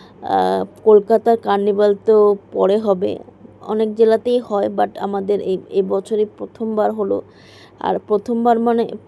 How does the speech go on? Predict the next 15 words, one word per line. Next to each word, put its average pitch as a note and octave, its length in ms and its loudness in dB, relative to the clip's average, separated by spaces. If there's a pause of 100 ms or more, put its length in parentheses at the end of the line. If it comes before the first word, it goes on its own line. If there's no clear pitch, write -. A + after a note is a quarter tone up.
(160)
প্রত্যেক G#3 480 -4
বছরই G#3 380 0
আশা G#3 280 -4
করি G#3 240 -2 (100)
করবে, F#3+ 340 0 (220)
because G#3 320 -6
এই F#3 180 -2
বছরে G#3 540 -2 (800)
মানুষ G#3 500 0 (360)
অনেক A3 380 2
উৎসাহ A#3 460 0
দেখিয়েছে, G#3 720 0 (600)
প্রশাসন A3 440 -4
থেকে A3 240 -4
নিশ্চয়ই G3+ 440 -2